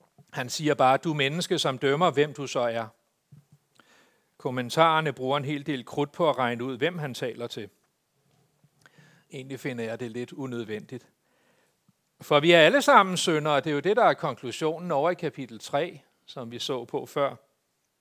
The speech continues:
Derfor er vi alle sammen uden undskyldning.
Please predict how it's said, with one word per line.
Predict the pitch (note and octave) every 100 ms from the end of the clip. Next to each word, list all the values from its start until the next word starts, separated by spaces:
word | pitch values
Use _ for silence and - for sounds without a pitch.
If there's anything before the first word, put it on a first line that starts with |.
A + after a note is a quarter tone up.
| _ _ _ _ _ _ _ _ -
Derfor | D#3 D#3 D3+
er |
vi | C#3+
alle | C3+ G3 C#4
sammen | C4 G#3 F3+ E3
uden | D#3
undskyldning. | C#3+ B2+ - D#3 B2 A2+ G2